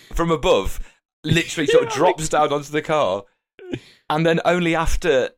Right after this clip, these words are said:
Speaker 1: he's punched through the passenger window and started punching the, uh, the Angel Michael, does Diana say, "We better put our seatbelts on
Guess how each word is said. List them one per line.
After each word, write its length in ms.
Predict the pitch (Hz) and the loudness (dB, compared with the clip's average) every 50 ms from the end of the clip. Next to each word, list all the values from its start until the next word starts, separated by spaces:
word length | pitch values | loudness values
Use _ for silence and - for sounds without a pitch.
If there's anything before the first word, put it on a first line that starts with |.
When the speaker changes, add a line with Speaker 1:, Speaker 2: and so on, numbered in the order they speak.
| _ 113 | _ -4
Speaker 1:
he's 260 | 131 127 131 123 - | -2 -2 -2 0 2
punched 320 | - 151 139 120 107 - - | 2 4 2 2 -2 -4 -6
through 160 | 135 123 120 | -6 -6 -6
the 220 | 107 117 110 107 | -6 -6 -6 -2
passenger 360 | - - - - 123 117 113 | -2 -4 -4 -4 -6 -8 -6
window 320 | 107 117 120 113 101 92 87 | -4 -2 -2 0 -2 -2 -2
and 100 | 90 98 | -4 -8
started 400 | - - 110 104 80 76 98 - | -8 -6 -6 -4 -4 -6 -6 -6
punching 500 | - - 101 92 - - 98 92 92 90 | -6 -6 -6 -6 -8 -8 -8 -8 -6 -6
the, 260 | 92 87 90 87 - - _ _ _ _ - | -6 -6 -6 -6 -8 -12 _ _ _ _ -6
uh, 180 | 95 90 76 | -4 -4 -4
the 120 | - 92 - - | -6 -8 -8 -6
Angel 320 | 98 95 98 92 95 85 | -6 -6 -6 -6 -6 -6
Michael, 500 | 87 90 92 92 95 - - 82 76 - - _ _ _ _ _ _ - | -4 -4 -4 -6 -6 -6 -6 -8 -8 -8 -12 _ _ _ _ _ _ -2
does 200 | 127 131 131 127 | -2 -2 -2 -2
Diana 360 | - 143 139 143 143 143 143 | 0 0 0 0 0 0 0
say, 280 | - 165 147 139 123 - _ _ _ _ _ - | 0 0 0 -2 -2 -6 _ _ _ _ _ -6
"We 60 | 143 | 0
better 220 | - - - 170 | 0 0 2 4
put 120 | - - 151 | 4 4 4
our 80 | 165 | 4
seatbelts 680 | 156 - - 226 220 - - 180 143 120 - 131 143 151 | 0 -2 -2 -4 -4 -4 -4 -2 -2 -2 -4 -4 -4 -2
on 260 | 143 175 185 175 | -2 -2 -2 -4